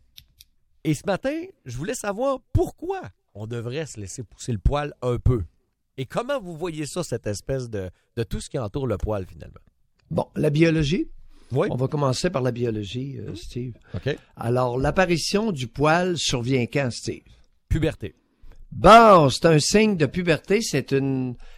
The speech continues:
Speaker 2: caractéristique sexuelle secondaire débutant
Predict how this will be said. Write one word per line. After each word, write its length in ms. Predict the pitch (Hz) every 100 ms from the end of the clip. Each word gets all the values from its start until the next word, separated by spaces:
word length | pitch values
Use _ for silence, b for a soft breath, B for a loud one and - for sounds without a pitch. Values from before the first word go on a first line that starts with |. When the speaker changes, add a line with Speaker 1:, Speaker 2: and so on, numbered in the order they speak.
| b
Speaker 2:
caractéristique 840 | 190 196 185 151 170 131 - 196 202
sexuelle 600 | - 151 - 147 160 175
secondaire 960 | - 208 185 170 147 151 165 202 120 87 - - - - _ _ _ _ -
débutant 640 | 117 180 170 151 160 170